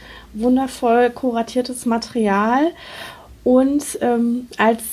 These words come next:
ich ihn im Let-, im letzten Jahr entdeckt hab, war das natürlich auch erstmal so richtig so Flashback und wow.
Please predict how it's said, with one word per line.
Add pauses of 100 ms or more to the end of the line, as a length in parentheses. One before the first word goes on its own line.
(320)
ich
ihn
im
Let-,
im
letzten
Jahr
entdeckt
hab,
war
das
natürlich
auch
erstmal
so
richtig
so
Flashback
und
wow.